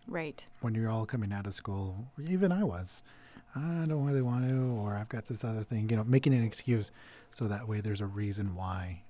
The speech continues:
Speaker 2: I can't do it,
Speaker 1: Mm-hmm.
Speaker 2: as opposed to just going out there and saying, "Hey, hi, here I am.
Speaker 1: Yeah.
Speaker 2: Welcome," shaking your hand, giving you this,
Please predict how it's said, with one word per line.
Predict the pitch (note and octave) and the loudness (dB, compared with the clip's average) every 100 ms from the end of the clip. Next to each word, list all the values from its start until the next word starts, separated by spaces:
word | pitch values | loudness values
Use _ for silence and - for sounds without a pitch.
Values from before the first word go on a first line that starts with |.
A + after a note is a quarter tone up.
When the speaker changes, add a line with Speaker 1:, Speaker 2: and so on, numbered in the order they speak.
| - | -10
Speaker 2:
I | F#2+ | -10
can't | - G#2+ F2 - - | -4 -4 -4 -10 -10
do | F#2+ | -8
it, | E2 - - - | -8 -12 -14 -4
Speaker 1:
Mm-hmm. | F3 D#3 D#3+ D3+ C#3+ | -2 -2 -4 -6 -4
Speaker 2:
as | A#2+ G#2+ | -4 -4
opposed | G#2+ G#2 - | -4 -6 -6
to | G#2 | -8
just | G#2 G#2 - - _ - - | -8 -8 -12 -20 _ -20 -12
going | G2+ G2 A2+ | -6 -2 0
out | A#2 A#2+ | 0 0
there | A#2 | 0
and | A2+ | 0
saying, | A#2+ A2 G#2+ | 0 0 2
"Hey, | E3+ D#3+ - | 2 0 -2
hi, | C#3 B2+ G#2 | -4 -2 -4
here | A#2+ G#2+ | -4 -2
I | A2 | 0
am. | A#2+ A#2+ A2 - | 0 0 0 -2
Speaker 1:
Yeah. | F3+ E3+ D#3 - - - | -4 -4 -6 -12 -18 -6
Speaker 2:
Welcome," | G#2+ G#2 A#2 G#2 G#2 F2+ | -4 -2 -2 -2 -2 -4
shaking | - G2+ G2+ F#2+ | -6 -6 -4 -6
your | F#2+ | -2
hand, | C3 C3 C3 B2 B2 A#2+ - | 2 4 4 4 2 0 -4
giving | F#2+ F#2+ | -6 -6
you | F#2 F#2+ | -6 -6
this, | A#2+ A#2 - - | -4 -4 -6 -12